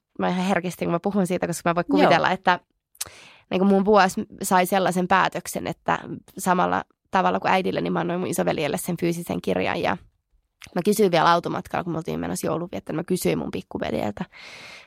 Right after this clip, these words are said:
Speaker 1: joka on niin mielettömän fiksu, että mä kysyin siltä, niinku, että mitä sä oot mieltä, että annaks mä tän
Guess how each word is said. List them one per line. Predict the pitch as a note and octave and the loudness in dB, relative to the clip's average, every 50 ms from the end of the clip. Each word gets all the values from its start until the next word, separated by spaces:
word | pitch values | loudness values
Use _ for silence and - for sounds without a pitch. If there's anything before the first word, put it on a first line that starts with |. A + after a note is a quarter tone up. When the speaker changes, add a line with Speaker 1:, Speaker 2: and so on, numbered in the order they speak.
| _ _ - | _ _ -6
Speaker 1:
joka | F3 F3+ E3+ | -4 -2 -2
on | E3+ D#3 | -2 -2
niin | C#3+ E3+ | 0 0
mielettömän | E3+ D#3+ F3 F3 E3+ E3 F3+ E3+ - - - G#3 G3 F3+ | 0 2 2 2 0 0 -2 -4 -6 -6 -6 -4 -4 -4
fiksu, | F3+ - G#3 - - - F#3+ | -4 -6 -8 -8 -8 -6 -6
että | F#3 F3+ | -4 -4
mä | F#3 F#3 - | -6 -4 -2
kysyin | F#3+ - - - - - | -4 -2 -2 -2 -2 -2
siltä, | - - - - G3 | -2 -2 -2 0 0
niinku, | - G3 - - | -2 -2 -2 -2
että | F3+ - - _ _ _ _ _ - _ _ | -4 -4 -6 _ _ _ _ _ -20 _ _
mitä | G#3+ G#3 G3+ G#3 | 0 2 2 2
sä | F#3+ G#3+ G#3 | 0 -2 -4
oot | G3+ - | -4 -2
mieltä, | G#3+ - G3+ G3+ G#3 | -4 -4 -2 -2 -2
että | G3 G3+ | -2 0
annaks | G3 G3 G3 G3 - - - | 0 0 0 0 -2 -4 -6
mä | A3 | -4
tän | - - - A3+ | -4 -4 -4 -4